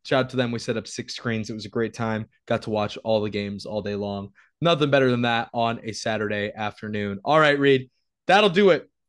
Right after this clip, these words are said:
for this week's edition of the First and Ten. We'll be back later this week to preview all the games that we've got coming up this coming Saturday. I, I think it's an exciting slate, headlined in the Big Ten, at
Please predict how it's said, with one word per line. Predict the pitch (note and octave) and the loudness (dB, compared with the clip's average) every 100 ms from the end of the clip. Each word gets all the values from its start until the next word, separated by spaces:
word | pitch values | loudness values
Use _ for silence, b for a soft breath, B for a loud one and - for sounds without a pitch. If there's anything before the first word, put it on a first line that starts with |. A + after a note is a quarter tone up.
| _ | _
for | D3 | -4
this | C#3 C3+ | -2 -2
week's | B2+ B2 | -6 -6
edition | A#2 - | -8 -6
of | G#2+ | -8
the | |
First | A2 G#2+ | -6 -8
and | A2 | -4
Ten. | A#2 | -2
We'll | A#2 | 0
be | B2 | 2
back | C3 C3 | 2 2
later | D#3 F3 | 2 2
this | E3 D#3+ | 0 -2
week | D#3+ D#3 | -4 -4
to | - | -8
preview | - C3+ B2 B2 A#2+ A#2+ _ _ _ _ _ _ | -4 -2 0 -2 -2 -8 _ _ _ _ _ _
all | - C3+ | 2 4
the | C#3 | 2
games | B2+ C3 C#3 | 0 0 0
that | C#3 | -2
we've | B2 | -2
got | C3 B2+ | -2 -4
coming | C3+ B2+ | -6 -6
up | B2 | -8
this | B2 - | -12 -8
coming | C#3 D#3+ D3 | -4 -2 -2
Saturday. | - A#2+ A#2 A2+ B2+ B2+ | -2 -2 -2 -2 -2 -2
I, | A2 G#2+ | -4 -8
I | |
think | - B2 | -8 -8
it's | A#2+ | -8
an | |
exciting | A2 - A#2+ A2+ | -8 -4 -2 -2
slate, | G#2 A#2+ A#2+ A#2 | -4 -4 -2 -2
headlined | A#2+ B2 A#2+ A#2 | -4 -4 -2 -4
in | A#2 | -4
the | A2+ | -4
Big | A#2+ A2 | -6 -6
Ten, | - A#2+ | -6 -4
at | A2+ | -4